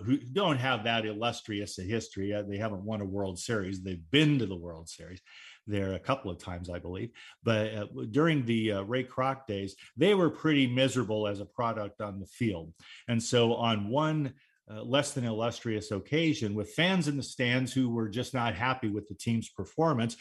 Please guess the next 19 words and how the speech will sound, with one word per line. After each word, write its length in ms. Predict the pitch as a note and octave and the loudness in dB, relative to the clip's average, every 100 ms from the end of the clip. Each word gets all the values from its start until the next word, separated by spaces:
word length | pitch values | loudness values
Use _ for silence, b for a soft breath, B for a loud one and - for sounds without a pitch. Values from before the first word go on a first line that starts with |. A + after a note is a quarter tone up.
| B G#2+ | B 0
they 240 | C#3 F3+ | 2 4
matched 440 | D#3+ E3 C3 - - | 2 2 0 -2 -4
the 160 | A#2+ | 0
attitude 420 | B2+ B2 A#2+ B2+ A2+ | 0 0 -2 -4 -2
of 80 | |
Ray 220 | G2+ A#2 A2+ | 0 0 2
Kroc 340 | - A2+ A2 | 2 2 0
himself, 460 | G2 F2+ - D#3 D3 | -6 -4 0 2 2
who 100 | C#3+ | 0
happened 400 | F3 D#3+ D#3+ C#3+ | 0 -2 -2 -4
to 60 | |
be 320 | B2 A#2+ B2 - | -2 -4 -4 -4
in 140 | A2+ | -4
attendance 640 | B2 - A#3 A#3 C3 G2 - | -4 -4 2 4 2 0 -4
that 260 | F#2 F2 | -6 -6
day. 140 | F2+ E2+ - B B B - | -14 -16 -20 B B B -2
So 140 | C#3 | 0
Mister 340 | C3+ E3+ - | 2 0 -2
Kroc 420 | C3 - G3 C#3 | -8 0 2 2